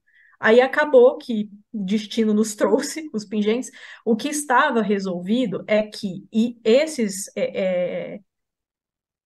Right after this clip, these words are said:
esses, o que a gente chama de artefatos, né, eles, a gente sabia já, já haviam sido feitas publicações, comunicações científicas, estava bem aceito que eram,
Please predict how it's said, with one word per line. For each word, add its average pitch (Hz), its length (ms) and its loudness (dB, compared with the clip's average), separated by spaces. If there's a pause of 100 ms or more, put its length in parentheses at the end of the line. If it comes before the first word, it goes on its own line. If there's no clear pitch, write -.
esses, 220 340 4
o 214 100 -2
que 226 120 2
a - 20 2
gente 247 180 0
chama 226 200 2
de 196 100 0
artefatos, 226 800 -2
né, 190 240 -4
eles, 214 360 0 (340)
a 226 80 -2
gente 226 200 0
sabia 262 560 0
já, 208 300 2
já 208 120 -4
haviam 196 260 -4
sido 214 220 -6
feitas 208 280 -8
publicações, 208 680 -4
comunicações 208 600 -4
científicas, 214 760 -2 (520)
estava 320 480 2
bem 269 220 -2
aceito 254 480 0
que 269 200 -4
eram, 247 540 0